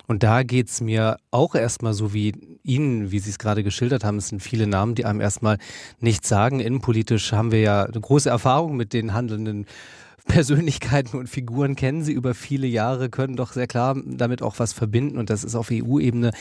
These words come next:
jedes Mal wieder neu. Menschen kommen dazu und, äh, es ist ein bisschen, <laughs> jetzt will ich nicht Friedrich Merz mit der Blackbox an der Stelle,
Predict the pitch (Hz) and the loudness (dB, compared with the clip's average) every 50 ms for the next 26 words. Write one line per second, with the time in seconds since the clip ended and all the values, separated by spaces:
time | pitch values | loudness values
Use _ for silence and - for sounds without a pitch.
0 | - - - - - - - 110 120 139 135 - 131 123 120 113 110 120 113 123 | -12 -14 -16 -16 -10 -4 0 2 4 4 2 2 0 0 0 0 0 2 2 2
1 | 123 123 113 - - - - - - - 123 131 151 151 139 123 110 104 107 110 | 2 2 0 -4 -10 -20 -20 -14 -6 0 2 4 4 4 4 4 2 0 0 -2
2 | 117 117 - - 123 107 - - 127 123 123 123 120 117 117 107 - - - 131 | -2 -4 -4 -6 -8 -6 -2 0 0 0 0 0 0 0 0 0 -2 -4 -2 0
3 | 143 156 151 123 131 123 123 113 117 - - - 127 117 107 117 120 113 113 123 | 0 0 0 0 0 -2 -2 -4 -4 -6 -4 -2 -2 -2 -2 -2 -4 -4 -4 -4
4 | 120 127 135 147 - - 170 - - 135 123 - - 147 143 143 - - 143 131 | -6 -8 -10 -12 -12 -10 -10 -8 -6 -6 -6 -4 -4 -4 -4 -4 -4 -2 -2 0
5 | 113 131 135 - - 143 127 120 123 123 - - - - - - - - - - | 0 0 0 2 2 2 2 2 2 -2 -6 -10 -20 -18 -18 -18 -18 -10 -4 -2
6 | 139 - - - 123 - - - 131 117 107 - - - 117 117 98 - 123 123 | -2 0 2 2 0 0 0 -4 -6 -6 -6 -6 -6 -4 -2 -2 -2 -2 -2 -2
7 | 113 - - - 107 - - 107 92 104 113 139 - - - 131 120 - - 117 | -2 -2 -4 -4 -4 -2 -2 -2 0 0 0 0 0 0 0 0 0 0 -2 -4
8 | 107 101 101 95 - - - - 107 104 101 | -2 -2 -4 -4 -6 -4 -2 0 2 2 2